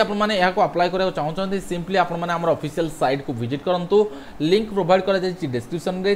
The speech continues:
check କରନ୍ତୁ। ନୋଟିଫିକେସନ୍ଟିକୁ download କରିବାକୁ ହେଲେ ଆମ Telegram-ରେ join କରନ୍ତୁ, ନଚେତ୍ ଆମର officially website ଡବ୍ଲ୍ୟୁ ଡବ୍ଲ୍ୟୁ ଡବ୍ଲ୍ୟୁ ଡଟ୍ ନକ୍ରି ଡଟ୍ ଇନ୍ କୁ visit କରନ୍ତୁ।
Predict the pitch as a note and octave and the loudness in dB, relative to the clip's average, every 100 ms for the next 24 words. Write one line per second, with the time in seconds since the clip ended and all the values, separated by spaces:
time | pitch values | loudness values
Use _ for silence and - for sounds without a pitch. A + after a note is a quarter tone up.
0 | G3 C#3+ F3+ F#3+ F#3 G#3 E3 E3 F3 F3+ | 0 -4 -2 -2 2 2 2 -2 -2 -4
1 | F#3 F#3 E3 D3+ D#3 E3 F#3 F#3 F#3 F#3 | -6 -2 0 2 0 0 0 2 2 2
2 | F3 D#3+ D3 C#3 D#3 E3+ F3 F3+ F#3+ F#3 | 2 2 0 0 -2 -2 -2 -2 -4 -4
3 | F3 A3 A3 - - - G3 G3+ A3+ A3 | 2 2 0 -10 -10 -2 0 0 2 4
4 | A3 - G3 G#3+ G3+ E3+ - F#3+ F3 D#3+ | 2 2 0 2 2 2 2 -2 2 2
5 | F3+ F3+ D#3 F3+ D#3 C#3+ E3 E3+ E3+ F3+ | 2 2 2 2 0 0 2 2 2 -2
6 | C#3 C#3 - F#3+ F#3 F#3 F#3 F3+ F#3 F3 | -2 -2 -2 2 2 2 -2 0 0 0
7 | F3+ F#3+ F#3 F#3 | 0 -2 -2 2